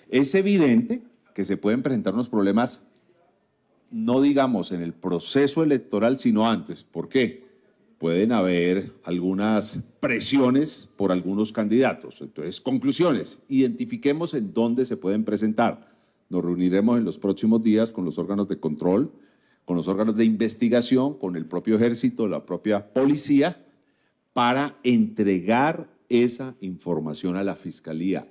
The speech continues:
No vamos a aceptar que con las armas intenten imponer algún tipo de candidatos en ningún lugar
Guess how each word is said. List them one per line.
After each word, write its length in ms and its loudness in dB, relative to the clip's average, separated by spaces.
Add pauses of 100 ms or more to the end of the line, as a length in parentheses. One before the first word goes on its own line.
No 720 0 (240)
vamos 460 0
a 20 -10
aceptar 480 -4
que 140 -10
con 160 -4
las 180 -4
armas 340 -2
intenten 720 -2 (140)
imponer 840 -4 (220)
algún 680 -2
tipo 320 0
de 100 0
candidatos 520 -2
en 160 -4
ningún 360 -4
lugar 460 -2